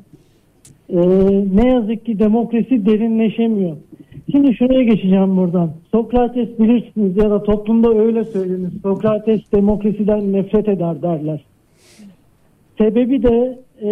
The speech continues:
çünkü halkın ehli olmadığı, siyasetten anlamadığı şeklinde özetlenebilir. İnternette de bu vardır. Dolayısıyla biz, mesela ben orta kuşak aslında, e, seksen üçlüyüm,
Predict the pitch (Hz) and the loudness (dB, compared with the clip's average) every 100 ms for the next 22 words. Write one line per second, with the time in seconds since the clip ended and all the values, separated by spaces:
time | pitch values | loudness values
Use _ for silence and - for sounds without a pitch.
0 | 208 208 214 214 208 - _ _ _ _ | 0 0 -2 -4 -6 -16 _ _ _ _
1 | _ - 269 240 254 190 247 247 - 269 | _ 0 2 4 2 2 0 -2 -8 -2
2 | 233 226 180 247 262 240 254 240 226 185 | 0 2 0 -2 0 0 -2 -6 -10 -8
3 | 196 196 208 226 _ _ _ - 214 220 | -6 -6 -8 -14 _ _ _ -2 0 0
4 | 214 240 226 240 233 240 220 233 233 220 | -2 -2 -2 -2 -2 -2 -2 0 0 -2
5 | 196 208 - 208 208 214 220 233 226 214 | -2 -4 -2 -2 0 -2 0 -2 0 0
6 | 190 214 214 208 202 214 254 233 220 220 | 0 -2 0 0 2 0 2 2 2 2
7 | 220 220 220 208 196 202 208 208 175 160 | -2 -6 -6 -6 -4 -2 0 0 -2 -8
8 | - - _ - - - - _ _ 226 | -14 -20 _ -20 -20 -20 -20 _ _ -2
9 | 254 285 269 285 247 196 254 233 226 - | 0 -2 0 0 0 0 0 0 -2 -10
10 | - 226 214 220 214 220 226 233 220 214 | 0 0 2 0 0 -2 -4 -4 -2 -2
11 | - 208 185 190 175 196 165 160 165 170 | -2 -6 -2 -2 -2 -2 -2 -2 0 2
12 | 170 170 175 - _ _ _ _ - 180 | 2 0 -4 -12 _ _ _ _ -8 -4
13 | 175 180 190 196 202 214 196 - 175 185 | -2 -4 -2 -2 0 0 0 0 2 2